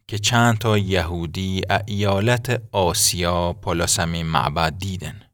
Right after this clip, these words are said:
آنو جمعیت شوراندن و او گرفتن، فریاد بزندن: «ای مردم اسرائیل، یاری کنی، یا هموانه که همه جا کل بر ضد قوم آمون شریعتمو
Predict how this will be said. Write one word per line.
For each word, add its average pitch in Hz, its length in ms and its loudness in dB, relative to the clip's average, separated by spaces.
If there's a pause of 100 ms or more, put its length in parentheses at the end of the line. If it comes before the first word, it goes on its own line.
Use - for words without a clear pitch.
(640)
آنو 156 200 4
جمعیت 127 640 6
شوراندن 107 720 4
و 92 260 2 (100)
او 123 180 4
گرفتن، 98 1120 0 (120)
فریاد 113 680 6
بزندن: 92 680 2 (460)
«ای 143 120 8
مردم 143 500 8
اسرائیل، 107 720 6 (260)
یاری 139 420 6
کنی، 90 520 0 (300)
یا 110 140 4
هموانه 107 600 4
که 113 120 0
همه 110 380 2
جا 107 280 6
کل 131 420 4
بر 98 260 4
ضد 107 340 2
قوم 120 480 0
آمون 101 600 2 (320)
شریعتمو 95 1080 -2